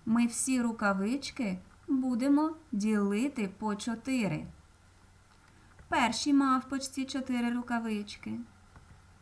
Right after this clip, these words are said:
Другій мавпочці чотири рукавички. Третій мавпочці чотири рукавички. Четвертій мавпочці чотири рукавички.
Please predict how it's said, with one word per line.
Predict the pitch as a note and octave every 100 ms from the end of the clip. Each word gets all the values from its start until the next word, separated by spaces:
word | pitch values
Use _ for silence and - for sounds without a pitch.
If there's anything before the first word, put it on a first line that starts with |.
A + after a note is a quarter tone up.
| - - - - - - - - - -
Другій | E4 D#4+ C#4+ A3+ A#3+
мавпочці | A#3+ A#3 A#3 A#3 C4 - C4
чотири | B3+ B3 B3 A#3 A3+
рукавички. | A#3 A3+ A3 A3 G#3 G#3 - G#3+ A3 - - - - - - - - - - - - - - -
Третій | - C4+ G3 F3 A#3 A#3+
мавпочці | B3 B3 B3 C4 - B3+
чотири | B3+ B3+ B3+ A#3+ A#3
рукавички. | A#3 A#3 A3+ A3+ A3 - - G#3+ A3+ - - - - - - - - - - - - -
Четвертій | F3+ - G3+ A#3+ C#4+ D4
мавпочці | C4 G#3+ F#3 F3+ F3+ - -
чотири | - F#3 F3+ F3
рукавички. | E3+ E3 F3 E3 D3+ C#3+ -